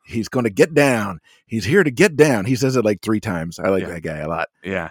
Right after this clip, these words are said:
Speaker 2: He's got a great, great delivery for promos. "I'm gonna get down with the biggest man in town."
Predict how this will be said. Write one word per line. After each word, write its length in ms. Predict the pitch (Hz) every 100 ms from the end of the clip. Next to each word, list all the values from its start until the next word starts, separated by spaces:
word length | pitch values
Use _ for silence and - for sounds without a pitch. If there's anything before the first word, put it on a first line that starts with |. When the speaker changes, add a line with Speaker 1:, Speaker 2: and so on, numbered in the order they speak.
| - _ _ _
Speaker 2:
He's 120 | 113
got 140 | 143 151
a 40 |
great, 520 | 101 107 113 113 - -
great 260 | 131 139
delivery 420 | - 101 98 98 92
for 140 | 82
promos. 640 | - 87 85 82 82 - - - - _ 110
"I'm 160 | 160
gonna 220 | 156 151 123
get 240 | 165 -
down 200 | 135 143
with 120 | 147
the 80 | 98
biggest 380 | - 165 151 -
man 220 | 131 135
in 80 | 127
town." 760 | - 117 101 90 50 - 87